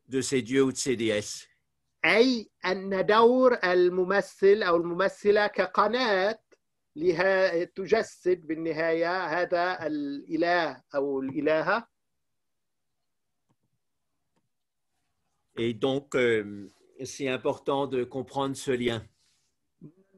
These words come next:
Speaker 2: مهم جدًا إذن أن نفهم هذا الرابط.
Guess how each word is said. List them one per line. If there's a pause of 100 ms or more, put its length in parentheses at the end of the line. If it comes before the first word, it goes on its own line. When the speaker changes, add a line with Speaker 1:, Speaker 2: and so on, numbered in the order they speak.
(140)
Speaker 2:
مهم
جدًا
إذن
أن
نفهم
هذا
الرابط.